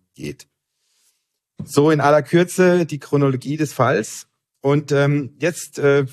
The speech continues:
würde ich dich bitten, ähm, zu schildern, wie, wie du sozusagen diesen ganzen, äh, Verfahrenshergang erlebt hast und, ähm, wie du als H-S-V-Fan darüber denkst.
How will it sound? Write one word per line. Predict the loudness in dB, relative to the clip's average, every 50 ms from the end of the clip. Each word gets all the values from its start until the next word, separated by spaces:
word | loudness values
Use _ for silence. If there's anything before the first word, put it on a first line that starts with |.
| -8
würde | -8 -8 -8 -8
ich | -12 -16 -16 -10
dich | -8 -8 -8 -8 -10 -14 -18 _ _ _ _ _ _
bitten, | -4 -4 -4 _ -10 -8 -8 -8 -10 -12 -18 _ _ _ _ _ _ _ _ _ _ _ _ _ _ -4
ähm, | -2 0 0 2 0 -2 -4 -6 -8 -12 _
zu | -10 -8
schildern, | -4 0 2 2 2 4 2 2 2 0 -2 -4 -6 -10 -14 _ _ _ _ _ _ _ _ _ _ _ _ -20 _ _ _ _
wie, | -4 -2 0 0 0 0 -2 -4 -8 -12 -14
wie | -12 -12 -12
du | -12 -12 -12 -12 -6 -2 0 0 0 0 -2 -8 -18 -20
sozusagen | -16 -14 -14 -6 -2 0 0 0 0 -4
diesen | -6 -6 -6 -6 -6 -6 -4 -2 -2 0 2
ganzen, | 2 2 4 2 2 2 0 0 2 2 2 2 0 -2 -6 -10 _ _ _ _ _ _ _ _ _ _ _
äh, | -4 -2 0 2 2 0 0 -4
Verfahrenshergang | -2 -2 -2 0 0 0 0 2 0 -2 -2 0 0 2 2 2 2 0 -2 -2
erlebt | -4 -2 0 0 -2 -2 0 0
hast | 0 0 0 -2 -8 -8
und, | -6 -4 -2 -4 -4 -6 -6
ähm, | -4 -2 -2 -2 -2 -4 -8 -12 -16 _ _ _ _ _ _ _ _ _ _ _ _ _ _ _ _ _ _ _ _
wie | _ -18 -10
du | -2 0 0
als | 0 0 0 -2
H-S-V-Fan | -2 -2 -2 -2 -2 -2 -2 -2 0 0 -2 -2 -2 -4 -6 -10 -12 -12 _
darüber | -6 -4 -4 -2 -4
denkst. | -4 -4 -8 -12 -14 -16 -18 -18